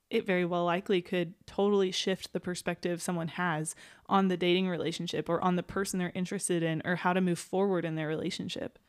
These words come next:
And for the single person struggling in singleness, clothe yourselves with compassion, kindness, humility, gentleness, and patience. You'll probably begin to see that singleness in a different way, in a different light, and see it a lot more how the Lord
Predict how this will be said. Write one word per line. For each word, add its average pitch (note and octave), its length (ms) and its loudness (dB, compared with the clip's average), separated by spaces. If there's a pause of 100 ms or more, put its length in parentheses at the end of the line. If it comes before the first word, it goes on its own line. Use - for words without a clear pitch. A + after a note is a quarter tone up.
(200)
And A3 160 4
for G#3 120 4
the G3 120 2
single G3 300 0
person F#3 440 -4
struggling F#3 520 -2
in F3+ 260 -2
singleness, G3 640 0
clothe F#3 280 2
yourselves F#3 340 2
with F3 140 0
compassion, F3 560 -4
kindness, F3 400 -4
humility, E3+ 520 0 (200)
gentleness, F3+ 580 -2
and E3 120 -2
patience. F3+ 540 -2 (640)
You'll G3+ 200 2
probably G3 280 0
begin F3+ 300 -2
to G3 100 -6
see G3 260 0
that - 220 -4
singleness F3 600 0
in F#3 140 2
a F3 60 0
different E3+ 320 -4
way, - 440 -6
in G3+ 100 6
a F#3+ 60 4
different F3 340 -2
light, D#3 400 -2
and F#3+ 160 2
see F#3+ 200 2
it - 100 0
a F#3 60 -2
lot F3 280 2
more F#3 260 0
how F3 360 2
the F3 120 2
Lord E3 440 0